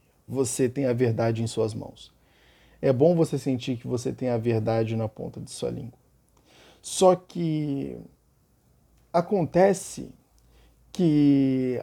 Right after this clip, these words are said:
a razão, ela pode ser um fardo também. Por quê? Porque a razão, muitas vezes, é uma coisa que as pessoas não querem ouvir.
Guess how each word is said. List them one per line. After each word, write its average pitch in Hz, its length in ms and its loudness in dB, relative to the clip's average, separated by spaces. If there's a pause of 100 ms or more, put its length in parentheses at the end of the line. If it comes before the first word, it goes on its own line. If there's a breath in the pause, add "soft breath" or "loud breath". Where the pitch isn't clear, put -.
a 151 120 0
razão, 165 640 2
ela 147 160 0
pode 139 600 2 (220)
ser - 160 -6
um 185 140 0
fardo 165 400 0
também. 110 420 -8 (1000)
Por 180 200 0
quê? - 180 -10 (1800 soft breath)
Porque 160 800 6 (800)
a 196 80 8
razão, 202 380 4
muitas 170 420 0
vezes, 143 480 2
é 156 80 2
uma 156 160 0
coisa 156 400 2
que 151 80 -6
as 147 80 -4
pessoas 151 380 -4
não 170 100 0
querem 165 320 4
ouvir. 117 340 -4